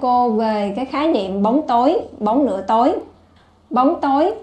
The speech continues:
là vùng phía sau vật cản không nhận được ánh sáng từ nguồn sáng truyền đến. Còn bóng nửa tối là vùng phía sau vật cản chỉ nhận được một phần ánh sáng từ nguồn sáng truyền đến. Trong bài này, các em cũng cần nhớ cho cô,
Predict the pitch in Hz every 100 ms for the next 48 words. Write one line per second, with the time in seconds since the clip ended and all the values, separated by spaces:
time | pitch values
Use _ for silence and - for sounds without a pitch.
0 | - - 240 233 214 220 220 320 294 262
1 | 233 202 - 214 220 311 - 277 262 214
2 | 214 202 220 269 262 247 285 - 240 214
3 | 208 202 226 254 269 214 202 226 349 -
4 | - _ _ _ - 240 233 226 247 381
5 | 330 196 214 247 269 403 - - - 226
6 | 220 226 220 294 311 269 240 208 - 190
7 | 190 269 320 - 208 208 226 208 220 196
8 | 208 202 214 202 202 269 262 240 320 403
9 | 233 208 202 196 185 214 277 262 196 196
10 | 220 285 - - _ _ _ - 240 226
11 | 208 202 196 247 254 208 233 220 196 220
12 | 285 - 240 226